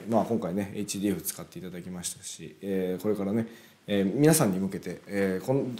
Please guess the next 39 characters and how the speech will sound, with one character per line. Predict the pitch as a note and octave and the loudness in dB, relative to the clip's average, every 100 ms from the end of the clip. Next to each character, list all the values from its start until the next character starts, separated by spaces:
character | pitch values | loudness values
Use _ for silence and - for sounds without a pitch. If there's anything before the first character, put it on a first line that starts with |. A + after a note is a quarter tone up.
| D2+ | -4
ど | C3 | 4
ん | G3 | 6
な | |
ふ | C3 | 6
う | |
に、 | G2 E2 | 4 2
ま | A#2 | 2
あ、 | |
使 | A2 A2 | 2 0
っ | |
て | A2 | 2
も | A2+ | 4
ら | G#2+ | 4
い | G#2 | 2
た | G#2 | -2
い | |
か | G2 | -6
っ | |
て | F2 - | -12 -12
い | |
う | F#2 | -8
の | |
を | G2 | -8
一 | - | -6
言 | G#2 | -6
ず | F#2 F2 | -6 -8
つ | - | -10
も | F2 | -10
ら | F2 | -10
っ | |
て | - | -10
も | D#2 | -14
よ | D2+ | -10
ろ | - | -4
し | - | -4
い | |
で | - | -6
す | |
か？ | - | -14